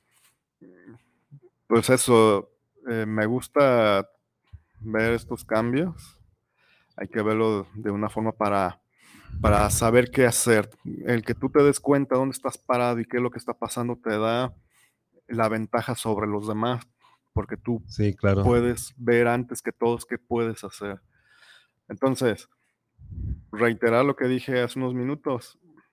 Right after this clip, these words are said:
Speaker 1: no, unos segundos, cuiden a su familia, cuiden a sus hijos,
Speaker 2: Sí.
Speaker 1: lo que aprenden, porque vienen por ellos y, y ya llegaron y,
Speaker 2: <laughs>
Speaker 1: y ya los están tomando. Entonces, cuiden a los niños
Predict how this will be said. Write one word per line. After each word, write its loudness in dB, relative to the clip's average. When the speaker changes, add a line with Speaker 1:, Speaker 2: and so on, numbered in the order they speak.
Speaker 1:
no, -10
unos -8
segundos, -8
cuiden 2
a -2
su -10
familia, -4
cuiden -2
a -6
sus -10
hijos, -2
Speaker 2:
Sí. -2
Speaker 1:
lo -2
que -4
aprenden, -2
porque -6
vienen -2
por 2
ellos -4
y, -6
y -6
ya 2
llegaron 4
y, 2
Speaker 2:
<laughs> -2
Speaker 1:
y -8
ya 0
los -2
están -4
tomando. -2
Entonces, -8
cuiden 2
a 2
los 2
niños -2